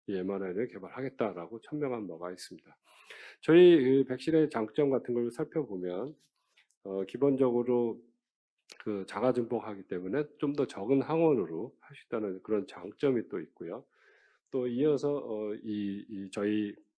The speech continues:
그 리피드 나노 파티클이라고 할 수 있죠. 엠알엔에이를 같이 끌고 갈 수 있는 그런 부분이 또 면역 증강제 역할을 또 하고 있다라는 걸 볼 수 있고, 그 다음에, 에, 파이자, 모더나 대비 저희 제품에 피이지라는 게 없습니다. 피이지.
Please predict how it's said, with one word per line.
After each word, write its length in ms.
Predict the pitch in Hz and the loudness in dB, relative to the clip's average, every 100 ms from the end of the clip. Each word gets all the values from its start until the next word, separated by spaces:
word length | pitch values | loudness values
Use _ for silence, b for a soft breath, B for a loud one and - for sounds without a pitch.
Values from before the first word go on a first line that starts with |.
| _ | _
그 260 | 95 90 90 | -8 -6 -2
리피드 340 | 107 131 185 160 | -2 2 4 6
나노 300 | 123 110 113 | 6 4 2
파티클이라고 560 | 175 - - 127 110 | 0 -2 -4 -2 -2
할 100 | 98 90 | -4 -10
수 120 | - | -14
있죠. 160 | - 85 | -10 -4
엠알엔에이를 600 | 98 113 110 110 104 120 | 0 4 4 4 2 -2
같이 340 | - - 127 | -8 -8 -6
끌고 280 | 156 185 170 | 0 2 2
갈 120 | 107 | 0
수 140 | - | -2
있는 180 | 92 87 - | -8 -8 -8
그런 240 | 120 131 | -2 -2
부분이 480 | 117 98 101 110 175 B B B B - | -2 -4 -4 -2 -2 B B B B -10
또 420 | 92 90 87 - - | -6 -4 -6 -12 -8
면역 400 | 101 127 131 - | -2 0 -2 -2
증강제 500 | 131 151 123 95 - - | 2 4 2 -2 -14 -18
역할을 380 | 82 - 92 82 | -16 -12 -12 -10
또 200 | 92 80 | -12 -12
하고 200 | - 123 | -10 -8
있다라는 500 | 98 - 90 85 85 | -10 -10 -14 -12 -12
걸 100 | 87 82 | -12 -12
볼 160 | 92 | -14
수 140 | - - | -14 -18
있고, 400 | - - 156 b b b b | -16 -14 -14 b b b b
그 100 | - | -6
다음에, 500 | 131 135 131 127 120 - | -2 0 0 0 -2 -4
에, 260 | 104 104 104 | -6 -4 -4
파이자, 280 | - 160 160 | 0 0 2
모더나 400 | 139 117 135 135 | 0 2 4 4
대비 400 | 113 98 135 101 - _ _ - | 4 4 4 2 -2 _ _ -2
저희 160 | 113 | 0
제품에 400 | 113 - 110 107 | 0 0 -2 -2
피이지라는 880 | - 220 202 110 127 143 165 127 95 | -2 -2 0 0 0 2 4 4 0
게 60 | 85 | -6
없습니다. 360 | - - 90 | -16 -20 -20
피이지. 440 | - - 175 - | -6 -4 -4 -6